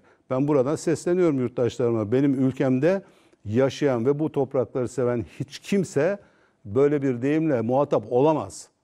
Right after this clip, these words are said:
Bunu geçmişte Mehmet Akif Ersoy İstiklal, e, Marşı'nın dizelerini yaparken ne demişti? "Arkadaş, yurduma alçakları uğratma sakın."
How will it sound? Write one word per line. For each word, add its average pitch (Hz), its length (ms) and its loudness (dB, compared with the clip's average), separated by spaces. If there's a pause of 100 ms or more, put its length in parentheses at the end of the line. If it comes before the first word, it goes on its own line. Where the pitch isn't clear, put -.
(120)
Bunu 139 400 0
geçmişte 147 680 0 (320)
Mehmet 123 340 -2
Akif 123 360 -2
Ersoy 139 520 0
İstiklal, 143 500 -2 (480)
e, 113 40 -10
Marşı'nın 131 800 -2
dizelerini 135 500 0
yaparken 135 560 0
ne 160 120 2
demişti? 165 500 0
"Arkadaş, 131 640 -2 (320)
yurduma 123 560 0
alçakları 113 720 -2
uğratma 123 520 0
sakın." 101 340 -8